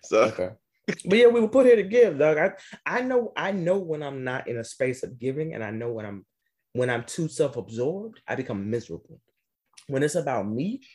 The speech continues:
Speaker 2: when I get too me, me, me, I, I, I, this is happening to me, blah, blah.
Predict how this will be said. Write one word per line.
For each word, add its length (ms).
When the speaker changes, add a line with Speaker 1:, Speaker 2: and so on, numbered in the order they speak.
Speaker 2:
when 120
I 60
get 240
too 180
me, 300
me, 240
me, 300
I, 180
I, 460
I, 100
this 160
is 80
happening 420
to 80
me, 180
blah, 200
blah. 260